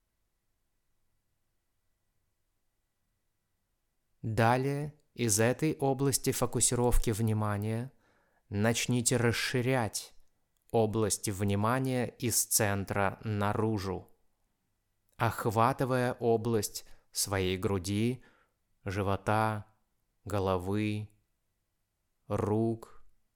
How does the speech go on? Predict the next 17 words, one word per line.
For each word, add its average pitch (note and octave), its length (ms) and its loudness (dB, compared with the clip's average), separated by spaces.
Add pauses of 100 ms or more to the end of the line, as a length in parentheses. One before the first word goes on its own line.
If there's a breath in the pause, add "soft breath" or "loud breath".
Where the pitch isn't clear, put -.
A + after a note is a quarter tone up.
(580)
ног G#2 760 -2 (1080)
и A#2 120 -2
всего A2 840 4 (300)
вашего G2 540 0
тела. G2 600 -2 (1500)
Как A2 200 -4
будто E3+ 320 0
капитан B2+ 720 2
осматривает A2 880 2
свой G#2 300 2
корабль A#2 580 2
со G#2 180 0
всех A#2 380 0
сторон A#2 680 0 (300)
и A2+ 120 0
в G#2 80 2
объёме. G2+ 600 0